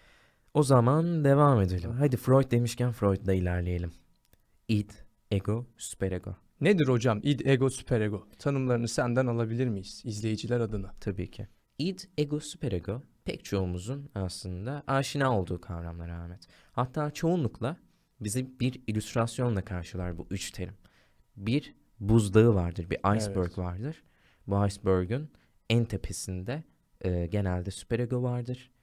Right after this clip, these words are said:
Speaker 1: Ortada görünen yüzünde ego ve derinlerde o koyu mavi okyanusun içinde id barınır. Film üzerine ele almak isterim. Şöyle bir değerlendirdiğimizde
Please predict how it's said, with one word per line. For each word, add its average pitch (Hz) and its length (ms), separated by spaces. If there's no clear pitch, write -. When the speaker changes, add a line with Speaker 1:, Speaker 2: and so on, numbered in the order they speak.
Speaker 1:
Ortada 101 420
görünen 95 420
yüzünde 90 400
ego 127 320
ve 104 240
derinlerde 90 840
o 87 220
koyu 101 280
mavi 90 500
okyanusun 87 720
içinde 95 560
id 107 180
barınır. - 420
Film 208 240
üzerine 101 360
ele 87 120
almak 85 300
isterim. 85 420
Şöyle 190 360
bir 185 100
değerlendirdiğimizde 151 1200